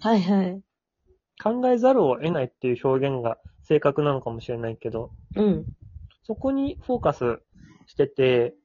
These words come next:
Speaker 2: まあ、なんだろうな。自分らしさっていうクライシスに陥ると思うんだけど、
Speaker 1: うん。
Speaker 2: そこを自由にしてくれる。
Speaker 1: はい。
Speaker 2: 私はセクシーでいていいんだなって思えるような一冊、こちらでございました。
Speaker 1: はい。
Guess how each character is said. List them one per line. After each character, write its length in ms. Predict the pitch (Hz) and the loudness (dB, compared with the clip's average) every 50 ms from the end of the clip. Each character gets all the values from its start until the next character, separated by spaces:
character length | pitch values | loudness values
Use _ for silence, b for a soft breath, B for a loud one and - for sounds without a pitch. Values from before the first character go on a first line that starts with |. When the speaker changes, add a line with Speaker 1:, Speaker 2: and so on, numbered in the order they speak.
| _ _ _ | _ _ _
Speaker 2:
ま 360 | - 156 170 156 131 113 110 - | -2 0 2 2 2 0 -2 -6
あ、 60 | 135 | -6
な 100 | 120 127 | -6 -4
ん 60 | 147 147 | -2 -2
だ 80 | 131 | -2
ろ 140 | 117 113 113 | -2 -4 -4
う 40 | 123 | -2
な。 460 | 120 127 135 143 151 156 160 165 170 - _ _ _ _ _ _ _ _ _ _ _ - - - - - - - - - _ _ _ - | 0 2 4 4 4 2 2 -2 -6 -12 _ _ _ _ _ _ _ _ _ _ _ -20 -20 -20 -20 -20 -20 -20 -20 -20 _ _ _ -8
自 160 | 135 135 139 | -6 -6 -4
分 520 | 139 151 170 170 170 170 170 175 170 170 | -2 -2 0 0 0 0 -2 -2 -2 2
ら 160 | 170 185 214 214 | 2 4 2 2
し 180 | - 247 208 | 0 -4 -6
さ 180 | - - 151 123 | 0 2 2 2
っ 140 | - - _ | 2 0 _
て 120 | 127 127 | -2 -2
い 140 | 131 135 135 | 0 0 -2
う 40 | 135 | -2
ク 180 | - - 147 | -2 0 4
ラ 140 | 135 147 165 | 4 4 4
イ 40 | 165 | 4
シ 120 | - 139 | 0 -4
ス 120 | - - 127 | -6 -6 -6
に 120 | 123 120 | -4 -4
陥 320 | 117 117 117 - 143 147 | -4 -6 -6 -4 -4 -2
る 100 | 147 139 | -2 -2
と 80 | 113 131 | -2 -4
思 180 | 120 123 131 135 | -4 -4 -4 -4
う 20 | |
ん 40 | 143 | -4
だ 140 | 135 127 - | -6 -6 -6
け 100 | - 120 | -4 -2
ど、 440 | 131 139 147 147 143 131 120 117 - | 0 2 4 4 6 4 4 2 0
Speaker 1:
う 120 | 247 214 | -4 -4
ん。 100 | 180 B B B B B B _ | -4 B B B B B B _
Speaker 2:
そ 160 | _ - 185 | _ -8 -8
こ 200 | - - 233 226 | -4 0 2 2
を 80 | 220 196 | 2 2
自 180 | 156 143 185 | 0 -2 0
由 140 | 196 202 180 | 0 2 0
に 100 | 147 123 | 0 -2
し 60 | - | -4
て 120 | - 120 113 | -6 -6 -4
く 120 | - 120 | -2 -2
れ 120 | 113 113 | -2 0
る。 240 | 110 117 127 156 - _ _ _ _ _ - | 0 -2 -4 -4 -8 _ _ _ _ _ -4
Speaker 1:
は 160 | - 190 180 | -2 0 0
い。 80 | 180 - _ _ | 0 -4 _ _
Speaker 2:
私 300 | - 139 - 147 - - | -8 -8 -6 -6 -4 -2
は 100 | 147 139 | -2 -2
セ 140 | 139 - 160 | -2 -4 -6
ク 60 | - | -8
シ 200 | - - - 135 | -8 -12 -14 -8
ー 20 | 127 | -4
で 220 | 123 117 110 B B B B B - | -4 -4 -4 B B B B B -10
い 100 | - 139 | -8 -8
て 80 | - 139 | -6 -6
い 100 | 135 147 | -8 -6
い 40 | 143 | -8
ん 80 | 143 | -6
だ 100 | 127 117 | -6 -6
な 80 | 120 127 | -6 -8
っ 60 | 135 _ _ _ - | -10 _ _ _ -6
て 160 | 190 - - _ _ _ _ _ _ _ _ _ _ _ _ | -6 -6 -6 _ _ _ _ _ _ _ _ _ _ _ _
思 220 | 151 151 156 147 | 0 2 2 2
え 40 | 143 | 2
る 80 | 131 123 | 2 2
よ 80 | 113 | 0
う 20 | 107 | 0
な 140 | 104 98 - _ _ - | -4 -8 -12 _ _ -6
一 80 | 165 | -6
冊、 480 | - - 135 - - - - 110 - _ _ _ _ _ _ _ | -4 -4 -8 -10 -10 -14 -18 -18 -18 _ _ _ _ _ _ _
こ 100 | - 147 | -4 -2
ち 100 | - 139 | 0 -2
ら 80 | 123 113 | -2 0
で 80 | 120 | -2
ご 80 | 113 107 | -2 -4
ざ 80 | 110 | -4
い 60 | 104 101 | -8 -12
ま 80 | - | -14
し 60 | - | -20
た。 80 | - - - _ _ _ | -20 -20 -20 _ _ _
Speaker 1:
は 160 | - - - | -14 -14 -14
い。 80 | - | -14